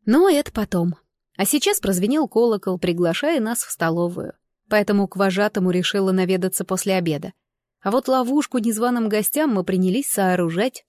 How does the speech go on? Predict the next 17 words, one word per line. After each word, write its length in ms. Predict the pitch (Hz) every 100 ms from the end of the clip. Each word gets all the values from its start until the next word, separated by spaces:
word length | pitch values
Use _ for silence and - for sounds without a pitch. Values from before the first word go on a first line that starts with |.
| _
немедленно. 640 | 214 247 269 233 185 170 - _ _ _ _ _ _ _ _ _
Со 160 | -
вчерашнего 540 | 165 190 180 - 190 175
дня 320 | 165 202 277
у 60 | 190
нас 220 | 185 185
остался 440 | 180 202 214 -
пакет 340 | 190 185 196 -
кефира, 480 | 240 - 180 165 - _ _
который 320 | 233 233 285
уже 180 | 262 262
слегка 380 | 262 247 269 262
вздулся 640 | 240 202 185 180 - 170 _ _
и 120 | 220 196 _
пах 300 | 339 330 311
весьма 540 | 240 233 214 262 311
неприятно. 720 | 277 247 196 180 233 233 -